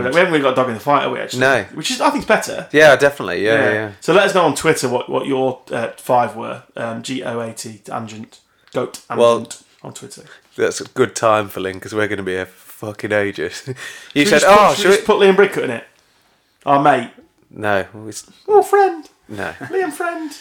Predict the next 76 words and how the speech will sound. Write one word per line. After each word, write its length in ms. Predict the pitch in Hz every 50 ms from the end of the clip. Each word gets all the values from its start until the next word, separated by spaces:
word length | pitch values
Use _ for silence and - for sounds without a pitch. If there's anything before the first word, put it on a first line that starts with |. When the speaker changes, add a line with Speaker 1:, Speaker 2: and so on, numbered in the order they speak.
| -
Speaker 2:
Text 280 | - - - - - -
me 60 | 143 135
now, 140 | 131 127 143
doesn't 140 | 151 151 135 -
he? 300 | - - - - - - _ _ -
Speaker 1:
Does 120 | 135 127
he? 60 | 131 123
Speaker 2:
Mates, 300 | - - - - - -
yeah, 280 | - - - - - -
mates. 280 | - - - - - -
Speaker 1:
Does 60 | 147 131
he 40 |
follow 220 | 127 - 151 139 131
you 100 | 120 117
on, 200 | 117 117 117 113
follow 360 | - - - - - 143 135
you 100 | 123 117
on 60 | 113 113
Speaker 2:
Uh, 40 |
Speaker 1:
out 160 | 110 113 113 110
yet? 120 | 113 120
Speaker 2:
he's 100 | - 139
not 120 | 147 185 175
on 120 | 175 165
Twitter, 440 | - - - - - 123 131 156 - - _ _ _
and 140 | - 147 135
he 60 | 131
doesn't 280 | 123 143 135 139 139 143
follow 180 | - 147 143 135
the 60 | 131
Speaker 1:
Instagram. 60 | 131
Speaker 2:
official 280 | 123 131 143 131 131 127
Insta, 260 | 127 123 113 - - 120 110
but 40 | -
he 100 | 165 214
will 220 | 247 254 220 175
do 140 | 135 131 139
when 100 | 160 156
we 60 | 156
start 240 | - - 156 - -
tagging 260 | - 151 147 147 139
the 60 | 139 131
shit 380 | - - - 185 151 - -
out 160 | 175 135 139 135 127
of 60 | 127
Instagram 420 | 135 131 - - 131 117 110 110 127
in 40 | 127
the 60 | 127
next 180 | 127 127 127 -
couple 200 | - 135 120 123
of 60 | 127 135
weeks. 120 | 151 - - - - - - - - -
Uh, 260 | 180 175 180 180 170 170
right, 240 | 175 170 156 135 -
let's, 220 | 180 202 196 -
we're 380 | - 160 180 180 170 185 180 180 196 - - - - 170
gonna 220 | 180 156 165 190
have 100 | - -
to 180 | - 156 - - -
call 220 | - - 151 131 120
this 140 | 113 - -
now. 220 | 113 107 113 123 - _ _ -
Speaker 1:
He 100 | - 120
follows 320 | - - 151 135 113 104
Speaker 2:
'Cause 60 | 127 147
I've 160 | 151 143 -
Speaker 1:
me, 60 | 156
Speaker 2:
got 80 | 143 147
a 20 | 139
late 100 | 139 139 139
Speaker 1:
yeah. 40 | 131
Speaker 2:
night 80 | 127 139 131
edit 160 | 127 123 - -
to 80 | -
do 120 | 131 110 107
here. 180 | 110 117 117